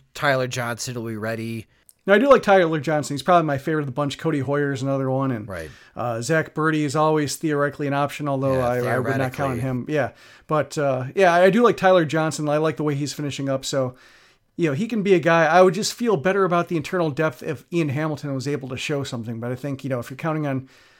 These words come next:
Speaker 2: you know, one of those guys, Tyler Johnson, Ian Hamilton, Zach Birdie, Johnson's probably the one guy I actually feel okay about. And putting that kind of pressure on a rookie is <laughs> probably not a good idea.
Speaker 1: So with the win, the White Sox go eleven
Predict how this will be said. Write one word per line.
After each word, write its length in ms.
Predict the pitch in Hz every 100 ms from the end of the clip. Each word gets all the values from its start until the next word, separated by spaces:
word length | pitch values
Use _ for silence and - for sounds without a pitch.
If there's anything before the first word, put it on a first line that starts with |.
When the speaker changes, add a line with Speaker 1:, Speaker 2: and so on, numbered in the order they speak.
| _ -
Speaker 2:
you 120 | 151
know, 80 | 147
one 160 | 175
of 60 | 175
those 160 | 165
guys, 340 | 131 160 156 151
Tyler 320 | 170 170 156
Johnson, 520 | 139 156 156 160 147
Ian 200 | 151 151
Hamilton, 480 | 139 151 151 156 135
Zach 260 | 135 147 -
Birdie, 480 | 220 240 240 208 _ _ _ _ _
Johnson's 460 | - 190 196 185 -
probably 420 | 180 175 170 160
the 80 | 147
one 200 | 160 160
guy 180 | 151 147
I 20 |
actually 320 | 143 - 139
feel 540 | 131 156 143 127 113 - _ 151
okay 340 | 147 - 160
about. 520 | 123 120 117 123 - -
And 380 | 135 123 120 110 _ _ -
putting 240 | 170 151
that 120 | 147
kind 180 | - 156
of 100 | 135
pressure 320 | - 156 -
on 60 | 143
a 60 | 175
rookie 360 | 254 247 226
is 180 | 185 143
<laughs> 0 |
probably 400 | - 196 139 156
not 160 | 151 143
a 40 |
good 120 | 143
idea. 360 | 120 117 101 - _ _ -
Speaker 1:
So 180 | - 233
with 220 | 294 -
the 80 | 220
win, 420 | 175 156 131 123
the 80 | 135
White 320 | 151 190 156
Sox 380 | 185 170 - -
go 440 | 147 139 135 131 135
eleven 680 | 135 127 160 208 240 240